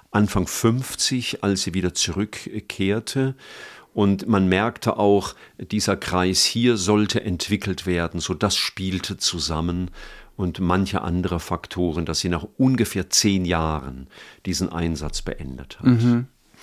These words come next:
Speaker 2: Ich weiß von ihr, sie hat mal erzählt, wie das war in Gambia, eine Anekdote, dass sie gesagt hat, also ihren Mittagsschlaf, den hat sie immer draußen gehalten auf der Liege.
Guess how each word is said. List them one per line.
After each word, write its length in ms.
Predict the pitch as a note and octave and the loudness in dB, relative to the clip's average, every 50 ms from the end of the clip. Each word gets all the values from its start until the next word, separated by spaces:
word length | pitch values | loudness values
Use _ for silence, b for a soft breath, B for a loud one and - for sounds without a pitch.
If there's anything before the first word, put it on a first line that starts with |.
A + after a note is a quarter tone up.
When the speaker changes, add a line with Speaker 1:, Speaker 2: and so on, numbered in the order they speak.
| B B B B B B B B | B B B B B B B B
Speaker 2:
Ich 80 | B2 A#2+ | 0 4
weiß 220 | D3 D#3 D3+ - | 4 4 4 2
von 180 | - D3 C#3 C3 | -2 -4 -4 0
ihr, 220 | B2+ C3+ D3 D3+ | 2 4 4 4
sie 160 | C3+ C#3 B2+ | 4 4 4
hat 160 | A#2+ C3+ - - | 4 4 4 4
mal 240 | C3 B2 A#2+ A#2 | 4 4 4 2
erzählt, 760 | A#2+ A#2+ A#2+ A#2 - - B2+ B2 B2 C3 C#3+ D3 C#3+ - - B2+ A2+ | 2 0 -2 0 2 4 6 6 8 8 6 6 4 2 -2 0 4
wie 140 | B2+ C#3 B2 | 4 4 4
das 180 | B2 A#2 - | 4 2 2
war 240 | C3 A#2+ B2 C3+ C3+ | 2 2 4 2 2
in 160 | - B2 A#2+ | 2 2 2
Gambia, 640 | A2+ B2 A#2+ C3 D3 C#3+ D3+ D#3 D3+ D3+ D3+ - - - | 4 4 2 2 2 4 4 6 6 6 4 2 0 2
eine 480 | - A#2+ B2 B2 B2 B2 B2 B2 A#2+ | 4 4 6 6 8 8 6 6 4
Anekdote, 880 | - - B2 B2 A#2+ G#2+ G#2+ - C#3 C#3 D#3 E3 - F3 E3 E3 E3+ F3 | 4 2 2 2 2 2 4 6 6 6 6 6 6 6 6 6 6 4
dass 160 | - C3+ - | 2 0 2
sie 100 | - C3+ | 2 2
gesagt 480 | A#2+ B2+ A#2 - A#2+ A#2 B2 C3 - - | 2 2 2 2 4 4 2 0 0 -2
hat, 160 | C#3 B2 B2 | -2 -2 0
also 260 | - A#2 B2 A2+ A#2+ | 0 0 0 0 0
ihren 300 | B2+ - B2+ A#2+ A#2+ A#2+ | -2 -2 0 2 4 4
Mittagsschlaf, 880 | B2+ C#3+ D#3+ - D3 C#3 B2 - - - A2 G#2+ G#2 G#2 G#2 G#2 - - B B B B B B B - | 6 6 6 6 4 4 4 2 2 0 2 2 4 2 0 -2 -4 -10 B B B B B B B 4
den 180 | C3+ C3+ B2+ | 6 6 8
hat 160 | B2+ C#3+ C#3 - | 6 6 4 4
sie 140 | C3 C3 | 4 4
immer 300 | B2 - C3+ D3 D#3+ D#3 | 4 6 6 8 8 6
draußen 500 | - C3+ - A#2 B2 C#3+ D#3 - - B2 | 6 4 4 4 4 4 4 2 2 2
gehalten 540 | G#2+ G#2+ G#2 F#2 G2+ A2 A#2 A2+ - A2 G#2+ | 4 4 4 4 4 2 2 2 0 0 0
auf 180 | G#2 A2 A2+ - | 2 0 0 2
der 140 | - A#2+ A2+ | 2 2 4
Liege. 480 | A2+ B2 B2+ C3+ C#3 F3 F#3 G#3 A3+ | 4 4 4 6 6 6 4 4 2